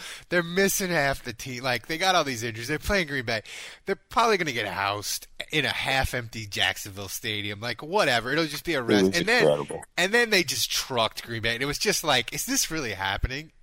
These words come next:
Speaker 1: Are they,
Speaker 2: It was
Speaker 1: uh,
Speaker 2: glorious.
Speaker 1: And it was glorious. But like you say, like, Atlanta, like, you got to, you got to beat Marcus Mar-, if you wanna have a good season <laughs> in twenty twenty-two, you gotta get off on the right foot and beat Marcus Mariota. Um, we got some people that wanna talk.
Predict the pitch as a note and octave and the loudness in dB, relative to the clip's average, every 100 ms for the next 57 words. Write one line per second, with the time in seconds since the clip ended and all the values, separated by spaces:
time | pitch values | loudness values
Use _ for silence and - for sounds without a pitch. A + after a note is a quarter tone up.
0 | - D3 F3+ B2 G2+ B2 C#3+ F2 - - | -6 -2 2 2 6 8 8 6 -2 -12
1 | - - - F3+ F#3 F3+ G3+ C#4+ C#4 B2+ | -14 -14 -4 -2 0 -2 -2 0 2 2
2 | A#2+ - - - G3 F#3 D#3+ G3 A#3 - | 0 -6 -14 -4 0 2 2 0 -2 0
3 | A#2+ A#2+ A#2+ B2 D#3+ B3+ F#3+ B2+ A#2+ A#2+ | 0 0 0 0 2 4 4 2 0 0
4 | B3 B3+ F#3 D#3+ A#2+ - - - - - | -2 2 4 2 -2 -8 -12 -18 -20 -20
5 | _ G#3 B3 F3+ F3+ D3 A2 C3 A#2 A#2+ | _ -2 2 4 2 -2 -6 -6 -6 -2
6 | A#2+ A2 B2+ - A#2 A2+ C3+ D4 C4+ A3 | 0 0 -4 -6 -4 -4 0 2 4 4
7 | F#3 D#3 C#3+ A2+ - D#3 E3+ - - E3 | 4 2 0 0 -2 0 0 0 0 -4
8 | A#2+ C#3+ D3 C3+ C#3+ A2+ D3 C3+ E3 D#3+ | -4 -4 -4 -4 -6 -6 -6 -6 0 2
9 | A#2+ G#2 A#2 G#2+ G#2 A2+ G2+ G2 F#2+ - | 2 0 0 0 -2 -4 -4 -4 -6 -8
10 | - C#3 C#3 - G#2 F#2 A#2 A2+ - G#2+ | -6 -4 -2 -4 -8 -8 -6 -6 -6 -10
11 | G#2 G2+ G2+ G2+ G2 A#2 G#2 - - - | -8 -10 -8 -6 -4 -4 -6 -8 -14 -10
12 | - C3+ C3+ D#3+ G#3+ - - G#3+ F#3 D#3 | -4 -4 -2 0 0 0 -4 -2 -2 -2
13 | D#3+ C#3+ D#3 A#2+ | -4 0 0 0